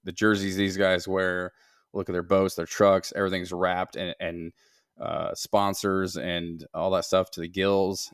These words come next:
And I, I, I don't know. It just, it just, man, it seems,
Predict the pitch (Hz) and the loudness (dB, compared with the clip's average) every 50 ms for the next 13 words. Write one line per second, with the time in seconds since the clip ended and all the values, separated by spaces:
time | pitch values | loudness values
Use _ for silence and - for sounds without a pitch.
0 | _ - 92 87 87 87 90 90 87 - _ _ _ _ _ _ _ _ _ _ | _ -6 -4 -2 -2 -2 -4 -6 -10 -12 _ _ _ _ _ _ _ _ _ _
1 | _ _ _ _ _ _ _ _ - - - 104 101 - 78 87 101 101 - _ | _ _ _ _ _ _ _ _ -20 -8 -4 -4 -2 -2 -4 -6 -8 -8 -10 _
2 | - 110 104 87 90 90 - - - - _ _ _ _ _ _ _ _ _ _ | -6 -4 -4 -4 -4 -6 -10 -16 -20 -20 _ _ _ _ _ _ _ _ _ _
3 | _ _ _ _ _ - 92 98 95 107 107 - - - - 107 95 92 98 95 | _ _ _ _ _ -6 -6 -2 0 2 0 0 0 -4 -4 -4 -2 -2 -2 -4
4 | - - - - - - 98 101 98 95 85 82 - - 98 98 92 90 - - | -4 -6 -10 -12 -14 -8 -4 -4 -2 -2 -2 -4 -4 -4 -4 -4 -4 -6 -8 -12
5 | - | -14